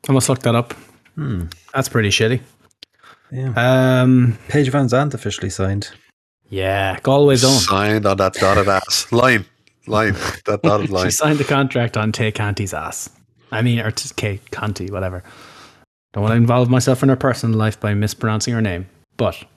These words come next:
Speaker 1: that's good. Pin, pin, so have they literally, I think Tay tweeted about it today. Um,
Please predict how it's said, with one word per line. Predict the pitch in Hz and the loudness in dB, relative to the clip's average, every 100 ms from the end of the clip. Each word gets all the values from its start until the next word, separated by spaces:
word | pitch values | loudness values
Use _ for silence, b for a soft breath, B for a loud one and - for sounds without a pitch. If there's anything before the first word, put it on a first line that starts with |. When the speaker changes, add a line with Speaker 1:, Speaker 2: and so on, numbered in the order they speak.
| _ _ _ _ _ _ _ _ b b b b b | _ _ _ _ _ _ _ _ b b b b b
Speaker 1:
that's | 156 - | -4 0
good. | 143 160 - - _ | 0 0 -4 -16 _
Pin, | - 127 113 - | 0 2 2 0
pin, | 143 123 | -2 0
so | - 131 131 | 2 4 6
have | 131 135 | 4 4
they | 143 | 4
literally, | 135 147 160 156 147 139 107 | 4 4 4 2 2 2 0
I | 139 | 0
think | 147 - 208 - - - - | 0 2 0 0 -14 -18 -6
Tay | 175 170 165 151 | 0 0 2 -2
tweeted | 127 - 190 165 | -2 0 2 2
about | 120 101 | 2 0
it | 98 | -4
today. | - 123 110 104 - _ - | -4 -2 -2 -6 -16 _ -8
Um, | 110 110 107 104 101 | -4 -2 -2 -2 -4